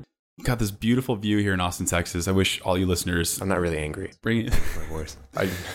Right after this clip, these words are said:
Speaker 1: I was, and this is gonna make sense 'cause I hear this comparison all the time, but dating. So I was on a dating app a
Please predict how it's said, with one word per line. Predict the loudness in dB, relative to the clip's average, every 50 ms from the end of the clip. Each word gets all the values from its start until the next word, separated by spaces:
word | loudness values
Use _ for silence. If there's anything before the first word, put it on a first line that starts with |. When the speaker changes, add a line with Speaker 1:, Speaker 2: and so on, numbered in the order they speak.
| -12 -14 -14 -14 -14 -14 -14 -16 -12 _
Speaker 1:
I | -2 -2 0 0 2
was, | 2 2 2 2 2 0 -2 -2 -6 -8 -4 -2
and | 0 2 2
this | 2 0 -2
is | -2
gonna | 0 0 2
make | 2 0 0
sense | -2 -4 -4 -4 -4
'cause | -2 -2
I | -2
hear | 2 2 2 2
this | 2 0 -2
comparison | -6 -8 -6 -4 -2 0 0 0 0 0 0 -2 -4
all | -2 -2 -2 0 0
the | 0 0
time, | 0 0 0 0 2 0 0 -2 -2 -2
but | 0 0 0 -2 -4 -4
dating. | -2 0 2 2 2 0 -2 -2 -4
So | -2 -2 0 0
I | 0 0 0
was | 2 2 0 0 -2 -4 -6 -8 -10 _ _ -2
on | -2 0 0
a | 0
dating | 0 0 0 0 0 -2 -2
app | -2 -2 -2 -4 -4
a | -6